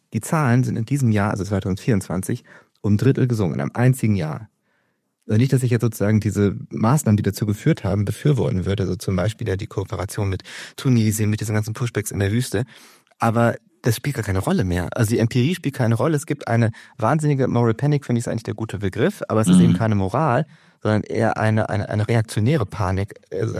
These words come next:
Speaker 1: alle f-, sind sich irgendwie einig, Kontrollverlust an den Grenzen, Überfremdung, Heimatverlust, die Sicherheit ist nicht mehr da. Deutschland ist sicherer als vor zwanzig Jahren, wenn man sich sozusagen die Bevölkerungszahl, die Zahl der Gewalttaten anschaut. Damals, äh,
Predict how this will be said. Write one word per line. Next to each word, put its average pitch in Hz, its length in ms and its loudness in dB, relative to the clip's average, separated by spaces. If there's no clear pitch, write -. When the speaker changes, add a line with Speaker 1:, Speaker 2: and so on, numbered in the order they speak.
Speaker 1:
alle 151 360 0
f-, - 240 -16
sind 127 240 0
sich 120 140 -6
irgendwie 110 240 0
einig, 127 560 0
Kontrollverlust 127 800 0
an 107 100 2
den 110 120 4
Grenzen, 123 420 2
Überfremdung, 127 760 2
Heimatverlust, 123 800 2
die 110 100 -2
Sicherheit 120 440 2
ist 123 100 -2
nicht 120 140 2
mehr 113 100 2
da. 113 160 2
Deutschland 127 360 2
ist - 180 -2
sicherer 143 640 0
als 117 240 -2
vor 127 120 0
zwanzig 139 380 -2
Jahren, 127 260 2
wenn 101 100 2
man 107 100 2
sich 110 120 -4
sozusagen 98 220 -6
die 101 80 0
Bevölkerungszahl, 151 840 0
die 143 100 -10
Zahl 101 200 -2
der 107 80 2
Gewalttaten 127 520 -2
anschaut. 127 420 0
Damals, 131 540 2
äh, 98 480 -2